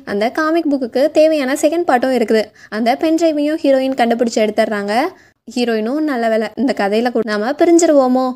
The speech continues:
பாதியிலேயே நம்மளது ஸ்டாப் ஆயிடுமோன்னு நினைச்சு பயந்தேன், அப்போ நம்மளது இன்னும் முடியல" அப்படின்னு சொல்லிட்டு அவங்களும் சந்தோஷப்படுறாங்க. அதோட காப்பியா ஹாஸ்பிட்டலுக்கும் எடுத்துட்டு போய்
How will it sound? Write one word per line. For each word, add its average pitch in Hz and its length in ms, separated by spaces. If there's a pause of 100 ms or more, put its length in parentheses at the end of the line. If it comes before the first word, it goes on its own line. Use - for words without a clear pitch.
பாதியிலேயே 214 480
நம்மளது 311 240
ஸ்டாப் 320 380
ஆயிடுமோன்னு 269 360
நினைச்சு 247 220
பயந்தேன், 220 380 (200)
அப்போ 214 280
நம்மளது 320 260
இன்னும் 320 320
முடியல" 320 260 (200)
அப்படின்னு 220 320
சொல்லிட்டு 233 360
அவங்களும் 311 440
சந்தோஷப்படுறாங்க. 226 800 (420)
அதோட 220 260
காப்பியா 240 460
ஹாஸ்பிட்டலுக்கும் 302 580
எடுத்துட்டு 226 300
போய் 226 380